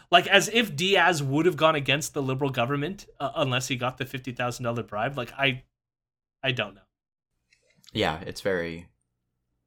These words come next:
Speaker 2: disconnected from reality as usual.
Speaker 1: 'Cause Diaz has always been pro-liberal. So, and he, and he was that with, well, I mean, maybe there was bribes going on back then too, but, like, I don't know. But, like, I don't know.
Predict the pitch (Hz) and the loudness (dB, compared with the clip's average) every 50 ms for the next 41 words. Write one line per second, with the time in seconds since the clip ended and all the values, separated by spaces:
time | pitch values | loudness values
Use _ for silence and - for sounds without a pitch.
0 | _ _ _ _ _ _ _ _ _ _ - - - - 98 92 - - - 95 | _ _ _ _ _ _ _ _ _ _ -20 -16 -12 -10 -8 -8 -6 -6 -6 -6
1 | 90 85 - - - 92 90 - - 90 92 95 92 90 78 80 85 87 82 80 | -6 -6 -8 -10 -10 -12 -10 -8 -8 -6 -4 -4 -4 -2 -2 -2 -2 -4 -4 -6
2 | 85 85 85 90 90 90 90 82 78 - - - 87 90 95 - _ _ _ _ | -6 -6 -6 -6 -6 -8 -8 -10 -10 -10 -12 -12 -12 -14 -14 -18 _ _ _ _
3 | _ _ _ _ _ _ _ _ - - 233 208 208 220 262 294 294 294 277 233 | _ _ _ _ _ _ _ _ -4 -2 -2 -2 -2 0 2 4 4 4 4 2
4 | - 196 180 185 190 202 202 170 147 165 165 139 - 165 175 170 147 143 175 180 | 0 -2 -2 0 2 2 2 0 -2 -4 -6 -6 -4 -4 -4 -4 -4 -4 -6 -8
5 | 131 - _ _ - - 151 139 131 - 151 160 160 160 165 147 156 156 151 147 | -10 -12 _ _ -6 -4 -2 -2 -2 -2 -2 0 0 0 -2 -2 -4 -4 -2 -2
6 | 151 139 127 156 160 180 190 185 - - 147 143 139 135 131 - 151 135 127 123 | -4 -2 2 2 4 4 4 2 0 -4 -4 -4 -4 -4 -6 -10 -6 -4 -2 0
7 | 123 139 147 151 143 135 127 117 113 143 156 - 131 117 110 110 104 - - 104 | 0 0 0 0 -2 -2 0 0 0 -2 -2 -2 -4 -4 -4 -6 -8 -8 -6 -6
8 | 104 101 - - - 113 107 107 104 101 101 101 101 101 101 - - 101 104 - | -6 -6 -8 -10 -10 -8 -8 -6 -8 -10 -10 -8 -8 -10 -10 -10 -14 -18 -16 -12
9 | - 120 127 123 110 98 107 107 - 117 127 131 117 101 95 98 107 - - 113 | -10 -10 -8 -8 -10 -12 -14 -14 -12 -10 -8 -8 -8 -10 -12 -16 -16 -16 -14 -12
10 | - - 120 120 123 120 - _ _ _ _ _ _ _ _ _ - 160 127 113 | -2 0 2 2 2 0 -2 _ _ _ _ _ _ _ _ _ -2 -2 -2 -2
11 | 98 87 | -4 -8